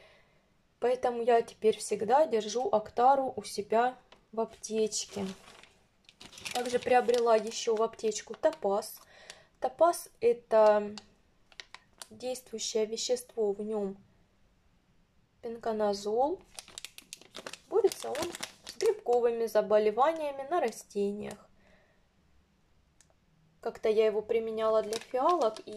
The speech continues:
немного не рассчитала, попала в центр некоторым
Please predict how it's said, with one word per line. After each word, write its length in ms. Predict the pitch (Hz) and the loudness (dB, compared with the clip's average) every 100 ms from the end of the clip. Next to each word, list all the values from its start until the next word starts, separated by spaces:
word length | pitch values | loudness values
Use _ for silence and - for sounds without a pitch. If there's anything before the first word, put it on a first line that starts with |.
| 214 214 208 | -10 -10 -10
немного 560 | 214 214 220 208 208 202 | -10 -8 -8 -2 -2 -2
не 120 | 220 | -4
рассчитала, 880 | 214 214 - 233 262 285 269 214 208 - - _ _ _ | -4 -4 -10 -4 0 0 2 0 -2 -10 -20 _ _ _
попала 520 | 214 208 214 208 208 214 _ | -14 -2 -2 0 -2 -6 _
в 60 | - | -12
центр 400 | - 262 262 226 | -8 -8 -6 -6
некоторым 580 | 226 220 214 208 208 | -6 -6 -6 -6 -8